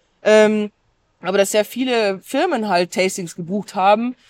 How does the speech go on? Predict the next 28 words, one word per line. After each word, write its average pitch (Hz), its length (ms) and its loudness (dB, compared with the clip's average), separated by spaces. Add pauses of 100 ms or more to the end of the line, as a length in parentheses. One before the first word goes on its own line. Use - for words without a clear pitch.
(160)
und 202 160 -6
es 185 100 -6
halt 196 160 0
sehr 196 160 2
viele 202 220 -8
Bierneulinge 180 800 -2
waren 165 200 -2
in 170 100 -8
dem 175 200 -4
Sinne. 160 320 -8
Und 165 80 -10
man 160 120 -8
konnte 175 300 -8
dadurch, 175 320 -2
glaub 175 200 -2
ich, 175 140 -10
viele 208 340 -2
neue 196 320 2
Zielgruppen 202 680 -6
auch 165 180 -2
irgendwie 175 520 -6
vom 165 220 -8
Thema 185 420 0
Bier, 202 400 -2
was - 160 -2
Bier 190 160 -4
noch - 260 -2
kann, 180 340 -2